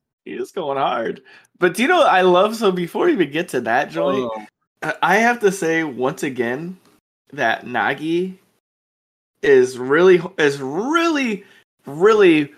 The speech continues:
Speaker 1: powering through, holding the fucking torch for best character. Oh, you got him?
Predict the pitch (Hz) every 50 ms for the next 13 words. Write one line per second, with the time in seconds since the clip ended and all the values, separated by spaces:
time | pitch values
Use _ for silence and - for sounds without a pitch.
0 | _ _ _ - - 196 185 196 196 190 190 180 175 170 170 - 180 190 220 196
1 | 147 147 175 214 277 302 262 262 262 233 208 190 175 - - 208 208 202 - 185
2 | 160 143 - - - 175 190 214 220 - - 156 135 139 - 156 160 165 - -
3 | - 156 160 175 190 190 - 226 247 277 302 - _ _ _ _ _ _ _ _
4 | _ _ - 180 190 202 202 185 185 185 185 220 247 339 311